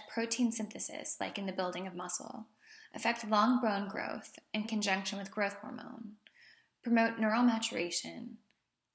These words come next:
and regulate body temperature. Other thyroid hormones participate in protein, fat, carbohydrate, and vitamin metabolism. Gonadal hormones affect growth and sexual maturation. They stimulate the development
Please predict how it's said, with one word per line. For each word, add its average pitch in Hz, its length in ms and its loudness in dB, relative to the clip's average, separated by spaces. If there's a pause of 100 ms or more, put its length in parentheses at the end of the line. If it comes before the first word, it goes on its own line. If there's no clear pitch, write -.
(100)
and 214 140 2
regulate 196 420 0
body - 200 -4
temperature. - 560 -10 (920)
Other 226 220 4
thyroid 202 460 2
hormones 185 640 -8
participate 208 600 -4
in 202 120 -4
protein, 233 640 -2
fat, 185 400 -2 (240)
carbohydrate, 202 800 -2
and 196 120 -4
vitamin 180 360 -4
metabolism. - 720 -8 (2000)
Gonadal 254 420 8
hormones 202 540 2
affect - 340 -4
growth 226 380 0
and 214 100 -4
sexual 196 340 -2
maturation. 190 840 -4 (480)
They 226 80 2
stimulate 254 500 2
the 294 80 -2
development 208 540 0